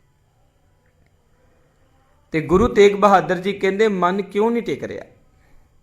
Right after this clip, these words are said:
ਮਨ ਵਸ ਵਿੱਚ ਕਿਉਂ ਨਹੀਂ ਆ ਰਿਹਾ?"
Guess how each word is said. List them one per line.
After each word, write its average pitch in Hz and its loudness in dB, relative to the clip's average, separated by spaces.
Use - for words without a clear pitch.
ਮਨ 180 2
ਵਸ 180 2
ਵਿੱਚ 208 -2
ਕਿਉਂ 185 -4
ਨਹੀਂ 208 -2
ਆ 160 0
ਰਿਹਾ?" 170 0